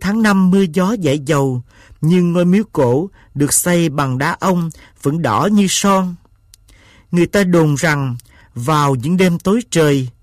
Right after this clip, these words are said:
trong ngôi miếu thiêng ấy vẫn thấy bập bùng mười ngọn lửa, như mười ngọn nến cháy sáng thâu đêm. Quán Tiên. Làng Cối, tức làng Hợp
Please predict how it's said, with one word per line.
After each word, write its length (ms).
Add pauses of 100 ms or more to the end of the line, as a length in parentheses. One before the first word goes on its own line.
(420)
trong 320
ngôi 120
miếu 260
thiêng 220
ấy 320 (400)
vẫn 200
thấy 240
bập 240
bùng 440
mười 180
ngọn 240
lửa, 340 (480)
như 340
mười 240
ngọn 240
nến 240
cháy 220
sáng 380
thâu 260
đêm. 360 (1800)
Quán 220 (100)
Tiên. 300 (1120)
Làng 380
Cối, 340 (440)
tức 200
làng 280
Hợp 160